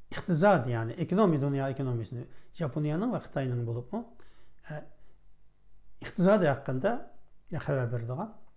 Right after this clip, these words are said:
Bu Nikkei xabar sitasida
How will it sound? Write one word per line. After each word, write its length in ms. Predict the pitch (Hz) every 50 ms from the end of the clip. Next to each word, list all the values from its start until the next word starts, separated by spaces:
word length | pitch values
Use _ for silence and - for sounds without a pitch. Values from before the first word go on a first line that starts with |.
| - - - - - - - - - - - - - - - - - - - - -
Bu 60 | 185 180 165
Nikkei 280 | 196 202 202 - 202 175 -
xabar 200 | 170 165 165 160 127 -
sitasida 420 | - - 160 151 - - 190 277